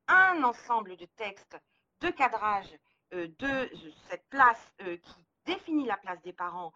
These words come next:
comme partenaires de l'école. Donc ce sont des circulaires qui sont très importantes. Euh, il y a une circulaire du vingt-cinq août deux mille six relative au rôle et à la place des parents à l'école, une circulaire de deux mille douze, du trente et un juillet deux mille douze relative à l'information des parents,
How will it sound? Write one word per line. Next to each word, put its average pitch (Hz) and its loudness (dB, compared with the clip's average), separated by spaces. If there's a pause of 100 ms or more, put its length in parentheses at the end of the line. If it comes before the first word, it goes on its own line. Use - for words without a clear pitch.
(240)
comme 208 -6
partenaires 180 -4
de 165 -12
l'école. 202 -4 (320)
Donc 220 -12
ce 240 -12
sont 240 -6
des 202 -10
circulaires 220 -6 (120)
qui - -20
sont 175 -18
très 262 -8
importantes. 247 -2 (460)
Euh, 190 -4
il 202 -14
y 190 -4
a 160 -2
une 330 -2
circulaire 254 -4 (140)
du 208 -20 (160)
vingt-cinq 190 -12
août 208 -20
deux 185 -12
mille 170 -16 (180)
six 233 -20 (560)
relative 208 -12 (180)
au 311 -2
rôle 311 0
et 247 0
à 220 -4
la 202 -6
place 190 -14
des 185 -14
parents 175 -10
à 165 -10
l'école, 190 -8 (120)
une 403 -4
circulaire 220 -12 (680)
de 262 -2
deux 277 -4
mille 302 0
douze, 277 -4
du - -20
trente 277 -10
et 277 -6
un 254 -2
juillet 240 -14
deux 233 -20
mille 208 -20
douze 233 -18
relative 190 -12
à 165 -10
l'information 240 -8
des 190 -16
parents, 208 -16